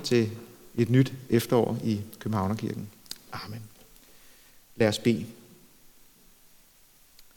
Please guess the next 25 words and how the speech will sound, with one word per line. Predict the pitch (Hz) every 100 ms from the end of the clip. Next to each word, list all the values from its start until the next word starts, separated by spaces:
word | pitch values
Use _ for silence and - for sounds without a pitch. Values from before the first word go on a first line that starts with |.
| _ - - _ - _ _ _ _ _ _ _ _ _ - - _ - - - - -
Jesus, | 156 175 185
jeg | 160
takker | 156 131 131
dig, | 156
fordi | 135 131 143 143 - -
at | 127 123 160
du |
kender | 165 - 156 156
os, | 170 123 135
som | - - 135
er | 117
her | 135 -
til | 139
stede. | - 104 98 107 113 - - - - - _ _ _ _ _ _ _ _ _ _ _ _ _ _ _ _ -
Takker | 156
dig, | 160
fordi | 135 175
du | 156
elsker | 147 151 156 160
os | 139
med | 156
en | 156
helt | 127 214 185
ufattelig | 170 - 135 165 156
kærlighed. | 120 104 123 117